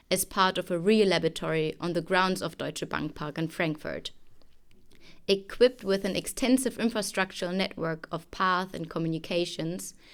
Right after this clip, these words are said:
the stadium areas offers a wide range of use cases and conceived as a simplified ce-, city center module on a reduced scale. Overall, the implementation of the real laboratory is designed for scalability,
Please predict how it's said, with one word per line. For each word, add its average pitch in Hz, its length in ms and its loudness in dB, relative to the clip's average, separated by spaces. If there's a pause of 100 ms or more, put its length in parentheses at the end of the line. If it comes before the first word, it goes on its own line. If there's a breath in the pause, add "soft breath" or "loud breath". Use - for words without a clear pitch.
(260 loud breath)
the 202 80 -2
stadium 233 540 6
areas 175 460 2
offers 196 320 0
a 180 60 -2
wide 180 400 2
range 156 320 -2
of 165 160 -6
use 190 260 2
cases - 600 -4 (420 soft breath)
and 196 240 0
conceived 254 720 0
as 185 160 0
a 175 80 -4
simplified 202 1080 0
ce-, - 280 -4
city 208 260 2
center 160 340 -2
module 156 520 -4 (520 loud breath)
on 180 180 0
a 170 220 -2
reduced 190 480 0
scale. - 420 2 (460)
Overall, 190 580 4
the - 160 2
implementation 208 720 2
of 262 140 -2
the 254 120 -2
real 254 180 2
laboratory 233 500 2
is 208 140 0
designed 185 480 -2
for 190 80 -2
scalability, 180 920 0